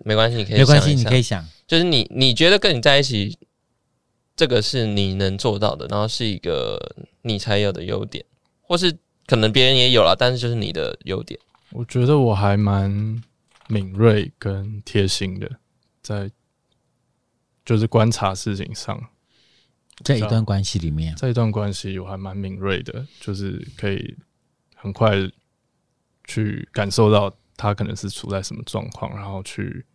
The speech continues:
Speaker 3: 想要了解这样。
Speaker 1: 嗯哼。
Speaker 3: 然后我会用我的方式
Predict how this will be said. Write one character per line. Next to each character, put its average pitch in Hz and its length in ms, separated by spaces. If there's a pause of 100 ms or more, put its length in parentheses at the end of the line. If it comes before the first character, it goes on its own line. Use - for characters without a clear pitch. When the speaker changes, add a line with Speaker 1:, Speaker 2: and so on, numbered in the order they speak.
(480)
Speaker 3:
想 - 200
要 107 80
了 - 300
解 - 260
这 - 120
样。 139 120 (800)
Speaker 1:
嗯 104 400
哼。 101 320
Speaker 3:
然 107 100
后 101 160
我 101 100
会 101 280 (140)
用 107 360 (200)
我 101 120
的 98 80
方 101 300
式 - 360